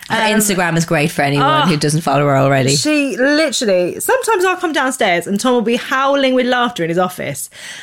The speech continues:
Speaker 2: and I'll go through and he'll just be watching <laughs> Rosie. But that's how, that's how she makes, like, we both have that. And we, you know, she's just incredible, uh, in terms of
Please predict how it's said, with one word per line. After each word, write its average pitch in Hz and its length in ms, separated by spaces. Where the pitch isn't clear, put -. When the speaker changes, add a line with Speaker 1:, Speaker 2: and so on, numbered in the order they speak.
Speaker 2:
and 226 140
I'll 269 100
go 392 340
through 330 360
and 233 100
he'll 285 80
just 359 180
be 359 80
watching 320 320
<laughs> - 0
Rosie. 359 600
But 453 540
that's 480 440
how, 330 140
that's 330 280
how 392 260
she 339 180
makes, 311 420
like, 190 380
we 240 80
both 311 380
have 185 260
that. 147 220
And 180 100
we, 185 120
you 220 120
know, 180 100
she's 233 180
just 269 320
incredible, 175 800
uh, 185 240
in 202 160
terms 202 380
of 185 400